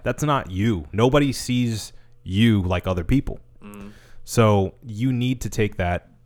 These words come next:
Speaker 1: criticism, advice, whatever it is, as long as it's from a trusted source.
Speaker 2: Yeah.
Speaker 1: Even if it's not, maybe you can glean something from a, a wider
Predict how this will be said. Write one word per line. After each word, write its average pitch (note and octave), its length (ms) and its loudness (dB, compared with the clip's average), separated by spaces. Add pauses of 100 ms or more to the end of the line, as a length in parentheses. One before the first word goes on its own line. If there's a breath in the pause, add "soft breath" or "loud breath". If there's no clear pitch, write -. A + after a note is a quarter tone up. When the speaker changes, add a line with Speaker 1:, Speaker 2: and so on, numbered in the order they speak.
(760)
Speaker 1:
criticism, G2+ 640 0
advice, E2+ 640 -4
whatever F#2+ 360 -2
it G2 60 2
is, A2 280 2 (420 loud breath)
as G2 180 -2
long A2+ 160 2
as G2+ 100 0
it's A2 120 -2
from G#2 200 -2
a - 20 0
trusted - 380 -2
source. C#3 340 0 (140 loud breath)
Speaker 2:
Yeah. G#2 140 -4
Speaker 1:
Even D3 160 6
if E3+ 100 2
it's - 180 -2
not, B2 360 2
maybe G#2+ 220 0
you A2+ 60 0
can G#2+ 280 -4 (140)
glean A2+ 440 -2
something G2+ 440 -4
from F#2+ 500 -2
a, F#2 300 -2
a F#2 100 -2
wider F2+ 720 -2